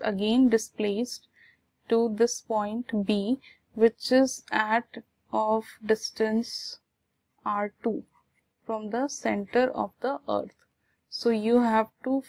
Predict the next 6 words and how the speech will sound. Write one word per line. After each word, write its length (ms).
find 460
the 100
potential 960
energy, 640
okay, 360
potential 540